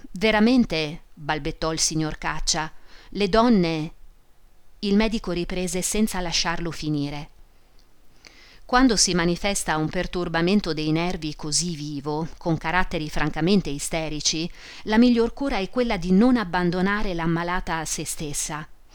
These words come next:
Io posso ordinare delle medicine, ma se non sono aiutato dal sistema. Si volse direttamente a Teresa.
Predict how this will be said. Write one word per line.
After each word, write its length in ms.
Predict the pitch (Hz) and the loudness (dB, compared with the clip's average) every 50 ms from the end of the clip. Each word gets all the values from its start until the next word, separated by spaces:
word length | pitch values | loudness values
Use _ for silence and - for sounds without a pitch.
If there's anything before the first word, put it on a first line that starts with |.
| - - - - - | -16 -16 -14 -12 -6
Io 200 | - 240 262 247 | -2 2 2 2
posso 360 | - - 175 170 - - 190 175 | 2 0 0 0 2 2 2 0
ordinare 580 | 170 175 165 165 160 175 185 185 170 147 143 | -2 -2 0 0 2 2 2 2 0 -2 -4
delle 240 | 139 139 139 139 143 | -6 -6 -6 -4 -4
medicine, 760 | 143 147 139 147 143 - - - 151 143 143 147 151 143 - - - - - | -4 -4 -4 -4 0 0 0 0 0 -2 -4 -4 -4 -6 -8 -12 -14 -6 -2
ma 140 | 175 185 180 | 0 0 0
se 140 | - - 190 | 0 0 0
non 140 | 185 185 185 | 2 2 0
sono 240 | - - 208 196 | 0 0 2 2
aiutato 500 | 196 190 185 175 175 - 196 202 - 185 | 2 2 0 -2 -2 0 -2 0 0 -2
dal 200 | 170 160 160 165 | -2 -2 -2 -2
sistema. 840 | - - 170 151 - - - 202 220 220 190 160 147 143 143 147 - - - - - - - - - - - - - - - - - - - | -2 -2 -2 -2 -4 -4 -4 -2 0 0 0 0 -2 -4 -6 -8 -12 -14 -20 -20 -20 -20 -20 -20 -20 -20 -20 -20 -20 -20 -20 -20 -20 -12 -6
Si 240 | - - - 196 185 | -4 -2 0 0 0
volse 400 | 175 180 185 185 - - 180 170 | 0 0 0 0 0 0 -2 -2
direttamente 720 | 156 175 196 202 180 - - 175 180 160 151 160 151 - 156 | -2 -2 -4 -4 -4 -2 -2 0 0 0 0 -2 -2 -4 -6
a 120 | 151 147 | -6 -8
Teresa. 600 | - - 147 139 139 131 139 - - 143 147 147 | -8 -8 -8 -8 -8 -8 -6 -6 -6 -6 -8 -8